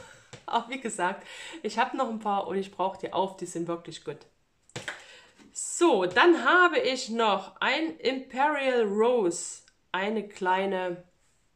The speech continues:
äh, Votivkerze von Ritual, war mit im Adventskalender, habe ich leer gemacht, wollte ich euch zeigen. Oh, die gehen schnell leer, das ist natürlich toll. Habe ich jetzt noch vier Stück stehen,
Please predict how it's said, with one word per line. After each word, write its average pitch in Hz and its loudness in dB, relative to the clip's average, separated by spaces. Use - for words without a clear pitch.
äh, 151 -6
Votivkerze 254 -8
von 202 -4
Ritual, 202 -4
war 175 -4
mit 247 -8
im 190 -8
Adventskalender, 202 -6
habe 185 -10
ich - -12
leer 240 -2
gemacht, 254 -8
wollte 170 -4
ich - -12
euch 170 -12
zeigen. 190 -10
Oh, - -20
die 175 -20
gehen 170 -16
schnell 202 -8
leer, 170 -12
das 180 -20
ist - -20
natürlich 175 -14
toll. 165 -10
Habe 175 -10
ich 175 -12
jetzt 185 -10
noch 165 -8
vier 240 -8
Stück - -12
stehen, 285 -4